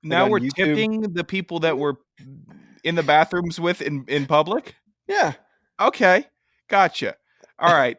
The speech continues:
Speaker 2: <laughs>
Speaker 1: So here's what I think our, your homework sh-, assi-, assignment should be for the show, uh, the next one.
Speaker 2: <sighs> We're
Speaker 1: You're
Speaker 2: at
Speaker 1: gonna
Speaker 2: the
Speaker 1: have to
Speaker 2: combine. We're gonna,
Speaker 1: you're gonna
Speaker 2: <laughs> we're gonna get, this is gonna be the combine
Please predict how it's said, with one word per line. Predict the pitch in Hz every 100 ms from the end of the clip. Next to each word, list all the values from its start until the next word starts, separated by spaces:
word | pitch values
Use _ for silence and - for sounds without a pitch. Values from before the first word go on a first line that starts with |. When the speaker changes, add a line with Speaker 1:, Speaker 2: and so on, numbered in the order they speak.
| -
Speaker 2:
<laughs> | 156
Speaker 1:
So | 190 175
here's | 190 220
what | 233 175
I | 160
think | 165 143 143
our, | 147
your | 143 147
homework | 151 131 135
sh-, | -
assi-, | 143 - 165 135
assignment | 143 - 143 131 131
should | 131
be | 123 120
for | - 135
the | 127
show, | - 131 120 117 - 185 180 -
uh, | 143 135
the | 131
next | 135 123 -
one. | 190 156 123
Speaker 2:
<sighs> | - _ _ _ _ _ _ _ _ _
We're | 175
Speaker 1:
You're | 185
Speaker 2:
at |
Speaker 1:
gonna |
Speaker 2:
the | 175
Speaker 1:
have | 160
to | 180
Speaker 2:
combine. | 180 165 143 127 - -
We're | 156
gonna, | 160 165
Speaker 1:
you're |
gonna | 175 165
Speaker 2:
<laughs> |
we're | 202
gonna | 190
get, | 180 165
this | 156
is | 165
gonna | 180
be |
the | 156
combine | 147 175 156 156 139 127